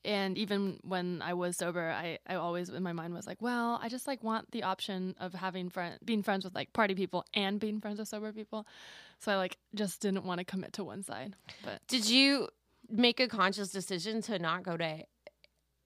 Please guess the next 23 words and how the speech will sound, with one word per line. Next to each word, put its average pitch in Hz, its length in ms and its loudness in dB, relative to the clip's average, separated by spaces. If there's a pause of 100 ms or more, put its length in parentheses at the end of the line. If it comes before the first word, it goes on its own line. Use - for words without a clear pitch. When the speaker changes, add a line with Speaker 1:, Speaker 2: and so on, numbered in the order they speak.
(100)
Speaker 2:
so, 180 320 0 (120)
to 196 160 0
not 165 220 2
be 165 120 -4
sober 170 380 0
anymore? 202 400 0
Were 180 180 0
you 170 140 2
like, 165 260 6
"Ah, 359 160 4
this 330 160 -4
isn't 269 180 0
really 269 220 2
for 247 140 -4
me"? 233 400 -2
Speaker 1:
Hmm. 208 560 0 (180)
Yeah, 240 260 6
that's 262 120 4
a 311 40 -4
good 277 120 0
question. 208 360 0
So 269 160 12
I, 254 480 12